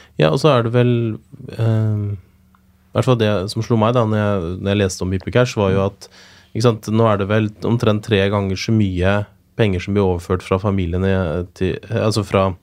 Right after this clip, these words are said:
fra migranter og hjem til sine familier da, eller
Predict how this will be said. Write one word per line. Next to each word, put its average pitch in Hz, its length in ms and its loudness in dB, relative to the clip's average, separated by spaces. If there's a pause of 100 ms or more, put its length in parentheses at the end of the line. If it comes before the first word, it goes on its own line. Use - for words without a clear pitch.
(760)
fra 117 160 2
migranter 107 560 2
og 101 260 2
hjem 92 360 -2 (180)
til 98 220 0
sine 85 320 0
familier 95 400 0
da, 123 100 4
eller 101 140 -2